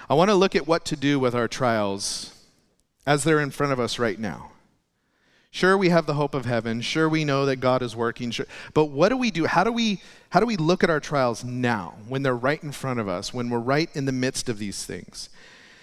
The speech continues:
These two verses we're gonna be looking at this morning, um, take two words and put them together in a way that many of us might not think they should. And those two words are rejoice and trials.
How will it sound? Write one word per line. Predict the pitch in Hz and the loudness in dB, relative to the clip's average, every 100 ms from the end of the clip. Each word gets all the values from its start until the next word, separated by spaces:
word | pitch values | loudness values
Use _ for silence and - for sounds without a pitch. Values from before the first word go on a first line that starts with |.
| - | -4
These | 170 170 | -2 2
two | - 247 | 4 6
verses | 196 202 202 170 | 6 6 4 2
we're | 165 | 2
gonna | 160 | 0
be | 156 | 4
looking | 156 156 156 | 4 4 2
at | 135 | 0
this | 131 123 127 | 0 -4 -2
morning, | 123 120 117 117 | 0 0 0 -2
um, | 113 120 117 110 120 | -2 0 0 -2 -8
take | - 175 175 - | 2 2 2 -4
two | - 196 | -4 -4
words | 180 147 160 147 127 | -2 2 4 2 0
and | 117 | -8
put | 113 147 - | -4 -6 -2
them | 135 120 | -4 -4
together | 131 117 123 117 101 - - - | -6 -2 0 0 -4 -6 -18 -10
in | 170 170 | 2 4
a | |
way | 170 180 185 | 6 6 6
that | 175 151 | 4 2
many | 170 185 | 2 4
of | 170 | 4
us | 151 139 | 4 2
might | 156 156 | 0 0
not | 147 143 | 0 -2
think | - 143 | -2 -2
they | 127 123 | 0 -2
should. | - 139 98 - - _ _ _ _ _ _ _ _ - - | 2 2 2 -2 -20 _ _ _ _ _ _ _ _ -20 -4
And | 143 143 143 | 0 0 0
those | 143 | -2
two | - 202 | 0 0
words | 175 175 160 131 | 4 4 4 2
are | 127 | -2
rejoice | 123 117 135 151 214 - - - - _ _ _ _ _ _ _ - | -4 -2 2 2 2 0 -6 -6 -14 _ _ _ _ _ _ _ -8
and | 113 | -6
trials. | 110 127 90 52 - - - | -2 -2 -2 -8 -12 -12 -14